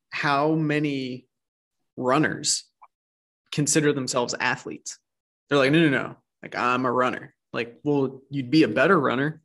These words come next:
if you were also an athlete and if you did things that made you more athletic. Like, um, so I think, I think a lot of that's changing. Like, when I was in college, um,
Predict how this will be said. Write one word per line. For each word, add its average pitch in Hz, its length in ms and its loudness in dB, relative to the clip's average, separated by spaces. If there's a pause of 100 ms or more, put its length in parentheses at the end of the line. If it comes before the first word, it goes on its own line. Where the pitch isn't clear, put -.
(120)
if 135 160 -4
you 135 100 0
were 123 160 0
also 127 400 -2
an 113 80 -4
athlete 131 500 -4
and 135 80 -6
if 127 140 -6
you 135 60 0
did 135 260 0
things 135 260 0
that - 120 -6
made 127 180 -4
you 127 60 -8
more 123 180 -6
athletic. 139 400 -6 (140)
Like, 123 200 -2 (840)
um, 117 540 0
so - 140 0
I 147 60 4
think, 202 260 -2 (240)
I 143 100 -8
think 190 200 -4
a 143 60 0
lot 131 240 0
of 120 60 -4
that's - 260 -6
changing. 131 520 -8 (160)
Like, 123 380 -2 (140)
when 131 160 0
I 117 140 0
was 165 140 2
in 160 120 2
college, 156 500 -2 (540)
um, 113 520 -6